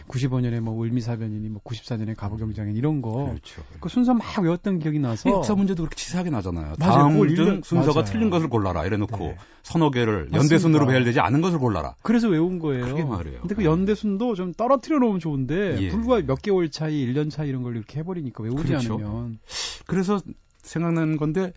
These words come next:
Speaker 1: 네.
Speaker 2: 선생님께서 그걸 가르-, 국사 시간에 그걸 가르쳐줬으면 연도, 지금 말씀하신 연도 중에 상당 일부분을 좀 편하게 외울 수가 있는 방법이 있을 텐데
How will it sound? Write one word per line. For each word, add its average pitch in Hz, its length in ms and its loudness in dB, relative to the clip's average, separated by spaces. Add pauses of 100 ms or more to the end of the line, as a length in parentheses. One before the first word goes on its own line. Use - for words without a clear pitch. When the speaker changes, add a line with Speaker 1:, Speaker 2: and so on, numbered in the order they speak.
Speaker 1:
네. 101 220 -10
Speaker 2:
선생님께서 202 680 2
그걸 156 240 -2
가르-, 120 240 -4
국사 123 440 -4
시간에 117 500 -2
그걸 135 180 -6
가르쳐줬으면 110 560 -4
연도, 113 340 0
지금 113 180 -4
말씀하신 101 340 -6
연도 95 200 -4
중에 98 180 -4
상당 139 340 -6 (320)
일부분을 131 500 -2
좀 123 120 -4
편하게 165 360 -4
외울 123 160 0
수가 - 160 -8
있는 104 120 -4
방법이 101 300 -6
있을 98 160 -10
텐데 107 300 -6